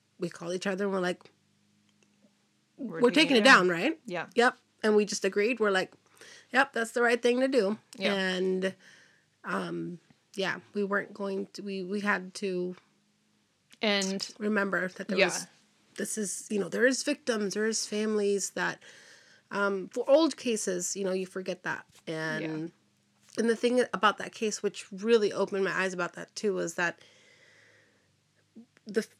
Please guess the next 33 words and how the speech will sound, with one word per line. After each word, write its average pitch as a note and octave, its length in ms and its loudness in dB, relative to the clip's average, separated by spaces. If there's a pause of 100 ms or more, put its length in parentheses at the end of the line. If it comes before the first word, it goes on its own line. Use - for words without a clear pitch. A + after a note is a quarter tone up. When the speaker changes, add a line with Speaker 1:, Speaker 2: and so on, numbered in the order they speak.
(100)
Speaker 1:
the G#3 160 -2
family, G3+ 560 2 (160)
you G3 120 -2
know, E3 220 -2 (460)
said, - 420 0
and A3 160 4
there's G#3+ 240 4
other B3 260 4
podcasts G#3 540 -2
out G3 160 -6
there F#3+ 160 2
that E3+ 180 -6
still A3 280 -2
have G3 260 -6
the F3+ 100 -8
story F#3+ 520 0
up. B2+ 300 -10
Speaker 2:
Yeah. G#3 280 4 (240)
Speaker 1:
Um, F3+ 640 -4 (340)
and F3+ 480 2 (320)
maybe F#3+ 400 -2
they're G3 180 2
bigger F#3+ 340 0
fish F#3 380 -2
that F#3+ 160 -6
the F3+ 80 -8
family F3+ 360 -4
couldn't F3+ 360 -2
get D#3+ 260 -6
through F#3+ 200 0
to E3+ 380 -4
or D#3+ 80 -4
something, E3+ 600 -4